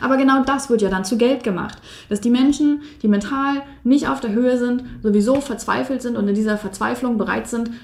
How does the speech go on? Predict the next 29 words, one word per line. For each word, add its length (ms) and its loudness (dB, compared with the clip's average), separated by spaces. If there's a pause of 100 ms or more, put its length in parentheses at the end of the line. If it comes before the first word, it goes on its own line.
für 200 -6
alles 320 2
so 60 -2
ein 80 2
bisschen, 440 0 (320)
ähm, 320 2
also 140 2
jeden 220 4
Strohhalm 380 -2
einfach 160 -2
zu 120 -4
greifen 300 0
und 80 0
das, 140 -2
wenn 120 4
nötig, 280 2
auch 120 -8
zu 120 -8
bezahlen. 500 -2
Und 220 -4 (320)
genau 240 2
das 300 -2
wird 300 -2
für 120 2
mich 380 4
häufig 340 -2
mit 140 -4
dieser 160 -4
spirituellen 960 0